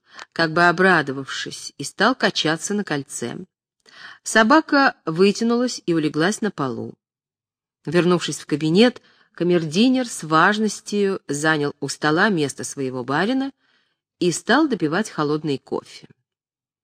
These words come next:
Господин с важной осанкой был из числа любителей театра, хотя кроме советов он уже ничем не мог помогать содержателю его, потому что имение его было в долгу,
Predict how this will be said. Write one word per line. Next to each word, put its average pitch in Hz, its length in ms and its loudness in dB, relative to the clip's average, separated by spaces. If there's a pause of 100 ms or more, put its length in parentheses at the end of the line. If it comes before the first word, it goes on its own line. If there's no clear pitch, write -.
(1200)
Господин 269 440 6
с - 100 -4
важной 269 360 4
осанкой 180 800 0
был 175 280 2
из 165 200 -6
числа 156 400 -4
любителей 147 540 -4
театра, - 640 -8 (640)
хотя 190 300 0
кроме 190 320 2
советов 202 840 0 (100)
он 190 180 2
уже 185 160 0
ничем 190 480 2
не 147 80 -4
мог 135 220 -6
помогать 165 600 0 (260)
содержателю 156 840 -2
его, 139 360 -8 (800)
потому 202 280 4
что 190 380 2
имение 196 500 4
его 165 240 0
было 151 260 0
в 143 100 -6
долгу, 143 680 0